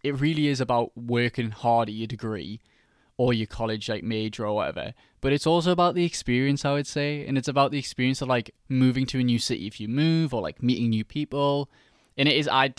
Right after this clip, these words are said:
I feel like it's really, really helped me come out my shell and be more confident, and that, again, links to me being a furry and, like,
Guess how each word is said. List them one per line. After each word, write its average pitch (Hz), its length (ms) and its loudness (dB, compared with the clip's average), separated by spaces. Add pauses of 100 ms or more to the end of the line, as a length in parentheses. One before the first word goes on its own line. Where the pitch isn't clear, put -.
I 131 140 4
feel 131 140 -8
like 120 140 -2
it's - 140 -12
really, 120 260 -4
really 120 160 -2
helped 117 200 0
me 120 80 -4
come 123 200 -2
out 117 100 2
my 113 100 -2
shell 117 240 -2
and 127 80 -2
be 120 100 -4
more 113 140 -2
confident, 139 540 -6
and 123 120 -6
that, 117 120 -4 (120)
again, 123 340 -2
links 117 280 -4
to 113 240 -4 (380)
me 127 240 4
being 120 240 2
a 107 40 0
furry 117 380 -2
and, 110 100 -2
like, 104 180 -6